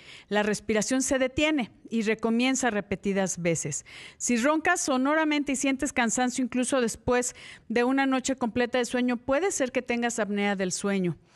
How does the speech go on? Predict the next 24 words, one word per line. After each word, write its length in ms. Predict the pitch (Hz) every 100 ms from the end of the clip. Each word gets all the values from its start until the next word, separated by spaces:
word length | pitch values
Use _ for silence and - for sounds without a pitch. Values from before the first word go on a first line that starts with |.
| - - -
Eh, 120 | -
si 140 | 208 240
crees 220 | 262 269
que 120 | 320
puedes 240 | - 285 285
tener 320 | 254 247 254
apnea, 420 | 254 240 226 247
consulta 720 | 247 226 - 226 214 240 233 -
a 260 | 185 190 - -
tu 120 | 214
médico. 480 | 214 202 185 180 202
Un 100 | 208
buen 160 | 233
tratamiento 500 | 226 208 202 202 214
puede 220 | 202 208
aliviar 300 | 202 180 180
los 140 | 185 185
síntomas 460 | 208 202 233 240
y 60 | 214
podría 400 | - 185 208 247
ayudar 460 | 226 180 185 190 180 - - -
a 100 | 202
prevenir 480 | 226 247 262 254 226
problemas 500 | 233 214 214 262 -